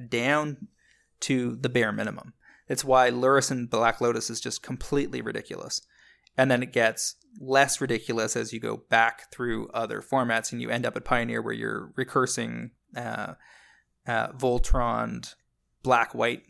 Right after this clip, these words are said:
creatures that have a bunch of enchantments on them. And then if somebody manages to kill that creature, you basically just bring it back and do it all over again.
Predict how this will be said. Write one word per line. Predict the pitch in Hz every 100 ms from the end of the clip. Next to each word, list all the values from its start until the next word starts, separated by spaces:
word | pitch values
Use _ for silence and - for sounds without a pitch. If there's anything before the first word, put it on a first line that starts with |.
| - _
creatures | - 120 - 110 117
that | - 113
have | 110 117 110
a | 120
bunch | 117
of | -
enchantments | 113 127 113 110 -
on | 113
them. | 107 -
And | 110
then | 110 - 127
if | 135 131
somebody | - 123 120 113
manages | - 131 123 - -
to |
kill | - 147 120
that | 113 110
creature, | - 120 113 120
you | 110 107
basically | - 107 120
just | - -
bring | 117
it | 110
back | 110 101 -
and |
do | -
it | 60
all | 55
over | 60 -
again. | - -